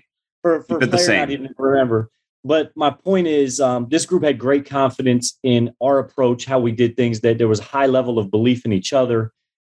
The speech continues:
Speaker 1: and in our approach. And, um, so that, that, that showed up, I think, in that title game, especially.
Speaker 2: Absolutely. And we're gonna talk a lot about your approach and, uh, some unique things. And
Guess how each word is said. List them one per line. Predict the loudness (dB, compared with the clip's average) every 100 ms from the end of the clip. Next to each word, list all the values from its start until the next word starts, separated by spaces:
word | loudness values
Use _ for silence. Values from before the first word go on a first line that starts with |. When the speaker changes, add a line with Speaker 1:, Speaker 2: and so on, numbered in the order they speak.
| -4
Speaker 1:
and | 0 2 2 0
in | 0 2
our | 0
approach. | 0 0 0 -6 -18 _ -2
And, | 0 2 2
um, | 2 0 -6
so | -2 0
that, | 0 0
that, | -4 -2
that | -2 0
showed | 0 2
up, | 2 0
I | -2
think, | -2 0
in | 0
that | 0 0
title | 0 0
game, | 0 0
especially. | 0 -2 -4 -4 _ _ _ _ _ _ -6
Speaker 2:
Absolutely. | -4 -4 0 0 2 0
And | 0
we're | 0
gonna | 0
talk | -2 -2
a |
lot | 0 0 2 -2
about | -2 -4
your | 0 -2
approach | -2 0 0 0 -2
and, | -2 0
uh, | -2
some | -2 -4
unique | 0 0 -2
things. | -2 -2 0
And | -4